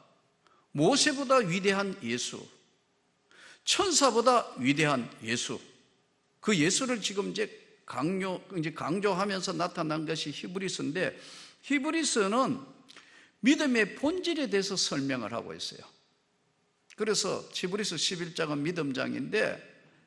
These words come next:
믿음은 바라는 것들의 실상이고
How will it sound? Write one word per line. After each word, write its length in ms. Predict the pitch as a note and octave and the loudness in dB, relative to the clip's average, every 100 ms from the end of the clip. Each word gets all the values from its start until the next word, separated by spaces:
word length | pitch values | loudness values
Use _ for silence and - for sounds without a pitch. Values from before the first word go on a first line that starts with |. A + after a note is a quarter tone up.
| _ | _
믿음은 440 | D#3 C#3+ B2+ B2 | 0 2 0 -2
바라는 400 | A#2 B2+ B2 A#2 | 0 0 0 -2
것들의 360 | A2 - A2+ A2 | -6 -6 -6 -4
실상이고 840 | - C4+ A#3 - A3 G#3+ A3 A#3+ | -4 -2 -4 -4 -4 -6 -6 -8